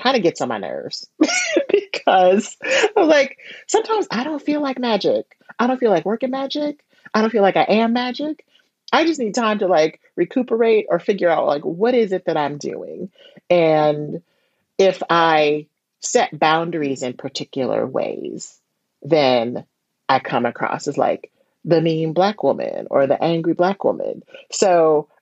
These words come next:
you know, we still deal with a lot of those different stereotypes, but I think through, like, looking at these Black feminist organizations,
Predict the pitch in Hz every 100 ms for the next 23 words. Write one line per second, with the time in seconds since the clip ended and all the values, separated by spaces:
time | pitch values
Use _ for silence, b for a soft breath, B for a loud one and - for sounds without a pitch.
0 | _ 233 214 190 190 - 233 233 202 185
1 | 185 190 160 143 135 139 131 131 131 139
2 | 123 - - 120 131 175 277 302 185 160
3 | 160 160 135 - - 214 196 180 147 139
4 | 156 160 151 143 120 135 - 131 - -
5 | 131 135 131 - 131 131 123 120 117 -
6 | 190 240 262